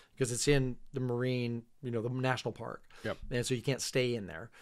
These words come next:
Speaker 1: So it's anywhere from thirty to sixty minutes to drive out there. It depends on the condition of the road and how
Speaker 2: And
Speaker 1: fast
Speaker 2: how
Speaker 1: the
Speaker 2: fast
Speaker 1: person
Speaker 2: the taxi
Speaker 1: drives. <laughs>
Speaker 2: driver wants to,
Speaker 1: And then you get out there and
Speaker 2: yeah.
Speaker 1: you meet your guide and you, and, you know, it's permit bonefish,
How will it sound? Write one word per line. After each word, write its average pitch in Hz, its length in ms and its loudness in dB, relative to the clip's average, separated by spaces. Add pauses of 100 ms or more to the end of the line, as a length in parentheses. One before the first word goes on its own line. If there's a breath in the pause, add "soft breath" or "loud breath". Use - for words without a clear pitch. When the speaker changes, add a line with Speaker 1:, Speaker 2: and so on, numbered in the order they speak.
(120 soft breath)
Speaker 1:
So 127 160 2
it's 123 140 2
anywhere 139 340 8
from 131 160 0
thirty 131 380 2
to 117 80 -4
sixty 135 340 0
minutes 120 400 -2
to 127 140 -6
drive 120 500 2
out 123 300 2
there. 113 260 -6
It 147 60 -8
depends 120 240 -2
on 120 140 -2
the 117 40 -8
condition 120 320 -4
of 127 80 0
the 120 80 -4
road 117 380 -4 (280)
and 120 100 -2
how 120 100 0
Speaker 2:
And 110 60 -2
Speaker 1:
fast 113 260 0
Speaker 2:
how 120 140 8
Speaker 1:
the - 60 4
Speaker 2:
fast 127 220 8
Speaker 1:
person 135 160 6
Speaker 2:
the 135 40 8
taxi 135 360 10
Speaker 1:
drives. 160 260 12
<laughs> - 0 -
Speaker 2:
driver 170 160 8 (100)
wants 175 280 8
to, 175 100 10
Speaker 1:
And 151 100 12
then 294 80 12
you 269 60 12
get 190 140 12
out 175 140 10
there 185 100 8
and 170 100 8
Speaker 2:
yeah. - 60 6
Speaker 1:
you 151 60 6
meet 160 120 6
your 147 100 4
guide 135 300 8
and 139 80 4
you, 135 100 0
and, 135 280 0
you 131 80 2
know, 120 100 2
it's 127 100 0
permit 131 400 0
bonefish, 120 600 0